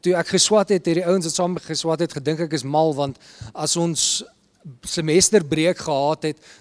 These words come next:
dan is hulle so, "Ag, dankbaar, ons hoef nie meer te lees nie." Dan het ek die studies eenkant gesit en ander boeke opgetel. So ek is regtig lief daarvoor en ek het nie 'n probleem daarmee nie.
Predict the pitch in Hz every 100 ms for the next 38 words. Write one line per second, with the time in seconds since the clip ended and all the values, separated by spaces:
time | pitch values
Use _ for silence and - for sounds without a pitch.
0 | - 143 170 170 190 262 175 - 156 170
1 | 185 156 151 147 147 156 165 175 175 156
2 | 139 160 151 131 131 156 160 165 - -
3 | - - 160 151 214 214 208 208 185 185
4 | 175 165 - 151 160 180 190 151 147 151
5 | 139 - - 113 117 220 185 208 165 170
6 | 202 226 143 147 196 160 156 - 139 123
7 | - - - 131 165 185 175 202 226 247
8 | - _ - 165 175 139 156 190 160 123
9 | 110 98 90 - -